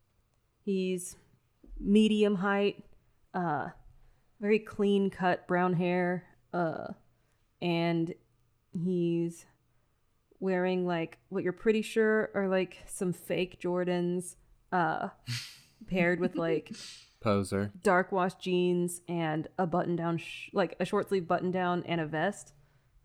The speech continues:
Speaker 1: Um, and he's, uh, wearing these, um,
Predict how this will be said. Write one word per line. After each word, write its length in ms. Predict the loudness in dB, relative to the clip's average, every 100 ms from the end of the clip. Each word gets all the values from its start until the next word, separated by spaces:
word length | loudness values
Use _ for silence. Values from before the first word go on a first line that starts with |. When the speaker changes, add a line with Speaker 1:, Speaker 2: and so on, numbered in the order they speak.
| _ -2
Speaker 1:
Um, 420 | -2 -2 -4 -10 -12 _ _ _ _ -20 _ _ _ _ _ -6
and 440 | 0 2 2 0 -2
he's, 720 | -8 -8 -4 -2 -2 -4 -8 -16 _ _ -8
uh, 340 | -6 -6 -8 -10 _ _ _ _ _ _ _
wearing 600 | -4 0 2 0 0 -2
these, 640 | -4 -4 -4 -6 -8 -14 -20 -20 _ _ _
um, 480 | -6 -6 -8 -12 -16